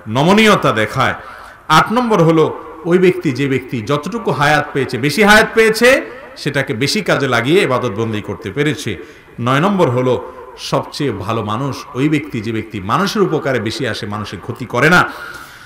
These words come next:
দশ নম্বর হলো ওই ব্যক্তি সবচেয়ে সেরা এবং শ্রেষ্ঠ, যে ব্যক্তি বন্ধু মহলে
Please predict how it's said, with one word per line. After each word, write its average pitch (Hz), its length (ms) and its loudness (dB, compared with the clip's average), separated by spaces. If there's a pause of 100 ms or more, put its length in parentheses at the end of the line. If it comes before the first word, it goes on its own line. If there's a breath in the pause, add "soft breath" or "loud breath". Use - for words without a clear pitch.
(720 loud breath)
দশ 196 280 4
নম্বর 285 280 6
হলো 196 260 8
ওই 208 160 6
ব্যক্তি 220 460 4 (540)
সবচেয়ে 151 360 -2
সেরা 135 260 2
এবং 131 160 0
শ্রেষ্ঠ, 180 380 0
যে 160 220 0
ব্যক্তি 127 300 -4
বন্ধু 170 360 4
মহলে 135 480 0